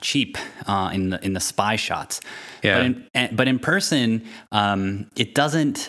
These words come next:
Speaker 1: a lot of photos show it as kinda shiny, and it looks like there's, like, a lot of hum-, like, oiliness on it and, like, just grimy or whatever. Obviously, this one is new, but it didn't,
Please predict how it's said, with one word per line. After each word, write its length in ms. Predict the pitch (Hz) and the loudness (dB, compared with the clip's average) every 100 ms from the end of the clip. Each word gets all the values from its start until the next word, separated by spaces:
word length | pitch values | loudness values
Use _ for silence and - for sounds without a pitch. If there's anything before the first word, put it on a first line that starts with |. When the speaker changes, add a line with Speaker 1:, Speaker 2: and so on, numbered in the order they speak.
| - | -2
Speaker 1:
a 40 | |
lot 120 | 147 | 0
of 140 | 190 - | 0 2
photos 300 | 156 156 131 | 2 2 2
show 260 | - 139 | 2 2
it 80 | 131 | 2
as 140 | 110 - | 0 0
kinda 240 | 123 110 | 0 2
shiny, 760 | - - 107 120 151 170 160 123 - | 0 0 2 2 2 0 -4 -6 -2
and 120 | 127 | 0
it 100 | 123 | 0
looks 220 | 135 135 | -2 0
like 200 | 139 127 | 0 0
there's, 200 | - 113 | 0 0
like, 120 | 107 104 | 0 2
a 60 | |
lot 160 | 104 101 | 0 0
of 60 | |
hum-, 400 | 87 - - 120 | -4 -4 0 0
like, 220 | 101 98 - | 0 -4 0
oiliness 1000 | 110 120 135 139 139 135 135 135 - 127 | 0 2 2 2 2 2 0 0 0 2
on 160 | 143 | 2
it 160 | 135 117 | 2 0
and, 200 | 95 95 | 0 -2
like, 160 | 92 - 107 | -4 -6 -6
just 160 | 107 - - _ - - | -4 -6 -14 _ -16 -6
grimy 480 | - 110 117 107 92 | -2 2 2 2 0
or 60 | 90 | 0
whatever. 340 | 90 90 95 - - - - - - | -2 -4 -6 -10 -14 -14 -16 -8 -2
Obviously, 300 | 160 151 147 | 0 0 0
this 100 | 147 | 0
one 140 | 127 | 0
is 120 | 107 | 2
new, 540 | 104 139 139 92 92 101 - - - - | 2 2 2 0 -2 -4 -10 -16 -4 0
but 240 | 117 - - _ _ | 2 0 -8 _ _
it 200 | - 123 | -4 0
didn't, 420 | 151 147 156 139 | 0 2 0 0